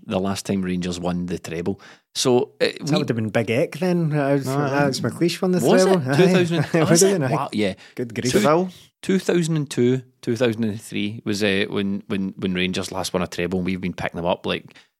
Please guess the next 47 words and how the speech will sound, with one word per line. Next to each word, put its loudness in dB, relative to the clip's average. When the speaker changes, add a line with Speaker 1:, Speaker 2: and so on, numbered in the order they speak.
Speaker 1:
sweeties 2
the 2
last 2
couple -2
of 0
years. 0
Speaker 3:
Two -6
thousand 0
two, 2
two -4
thousand -2
and 0
three, 0
all 2
down 0
to -4
the 0
old 0
A 2
B -2
Ts. -2
Speaker 1:
That's 4
right, 2
aye. 2
Speaker 3:
<laughs> -
Speaker 1:
Um, -2
the -8
thing -2
is, 0
though, -6
it -6
is -2
important -8
for -8
Celtic -6
to -18
get -10
back -10
to -16
these -8
because -6
we -2
have, 0
I 2
mean, 0
you -6
Speaker 3:
Right. -12